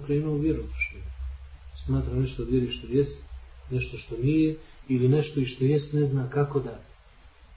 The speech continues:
a, praktikuje, kako da krene, kud da ide, naprijed, nazad, i onda nađe sebe da se umorio.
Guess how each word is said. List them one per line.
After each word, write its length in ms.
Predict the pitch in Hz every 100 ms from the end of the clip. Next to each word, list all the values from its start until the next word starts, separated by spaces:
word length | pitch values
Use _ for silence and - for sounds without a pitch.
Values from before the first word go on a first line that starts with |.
| -
a, 40 | 110 110 107 123
praktikuje, 720 | 143 143 147 - 131 123 -
kako 300 | 139 143 139
da 180 | 123 117 127
krene, 380 | 151 147 135 127
kud 120 | 147 135
da 140 | 139
ide, 180 | 151 139
naprijed, 420 | 131 143 139 123
nazad, 360 | 170 165 160 156 - - - - -
i 160 | 123 131
onda 280 | 135 127
nađe 320 | 127 131 120 113
sebe 300 | 131 120 117
da 80 | 110
se 160 | - 113
umorio. 380 | 107 107 98